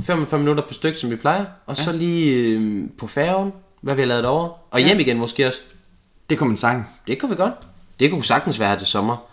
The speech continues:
Speaker 2: Men igen, altså, det er jo bare, det er jo bare, hvis folk, de... Øh, altså, hvis det er noget, folk, de gider at lytte, så,
Speaker 1: Ja, altså,
Speaker 2: så tænker
Speaker 1: nu,
Speaker 2: jeg da,
Speaker 1: nu det
Speaker 2: det
Speaker 1: med Læsø, det synes jeg lyder sjovt. Jeg synes
Speaker 2: Ja.
Speaker 1: også, det med fodboldkamp, det vil jeg
Speaker 2: Mm.
Speaker 1: gerne, for så kan det være sådan lidt pre-fodboldkamp. Du sætter mig lige i, hvem
Speaker 2: Ja,
Speaker 1: er på
Speaker 2: nemlig.
Speaker 1: holdet,
Speaker 2: Ja,
Speaker 1: hvem
Speaker 2: og
Speaker 1: spiller.
Speaker 2: hvordan,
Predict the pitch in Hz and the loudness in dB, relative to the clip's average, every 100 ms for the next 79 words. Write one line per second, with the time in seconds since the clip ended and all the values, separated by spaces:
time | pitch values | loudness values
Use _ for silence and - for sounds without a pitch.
0 | - 110 104 110 110 - - 101 - 117 | -6 -4 -2 -2 -4 -6 -6 -6 -2 -2
1 | 113 120 117 113 135 123 123 120 110 - | 0 2 2 2 0 4 4 4 -2 -2
2 | 135 127 131 127 117 95 90 92 - - | -2 -2 -6 -4 -2 -4 -6 -10 -16 -18
3 | - - - - - - - 98 90 - | -14 -10 -10 -12 -18 -18 -6 -4 -4 -6
4 | - 117 120 110 107 127 151 165 160 135 | -2 0 0 0 0 2 6 6 6 2
5 | 120 120 117 92 104 135 - - - 143 | 2 0 0 0 -4 -6 -12 -8 0 2
6 | 135 101 98 123 127 151 190 185 - 180 | 2 0 -2 0 0 4 8 8 6 6
7 | 208 180 147 123 160 113 92 - 139 127 | 8 8 8 8 6 2 0 4 2 2
8 | 113 101 95 104 95 90 95 92 107 - | 0 0 0 0 0 -2 -6 -4 -4 2
9 | 139 - 131 104 - 143 120 - 90 90 | 2 2 2 0 2 2 2 -2 -8 0
10 | 156 139 143 139 143 - 170 175 123 123 | 4 4 6 4 2 -2 0 2 2 2
11 | 156 135 - - 156 165 165 156 127 113 | 4 2 2 -2 2 2 2 2 2 0
12 | 110 120 - 131 110 117 123 139 - 104 | 0 -2 2 2 2 2 0 -2 -6 -2
13 | 120 175 196 185 180 139 120 156 190 - | 4 6 8 8 6 6 6 8 6 6
14 | 123 127 143 | 4 4 4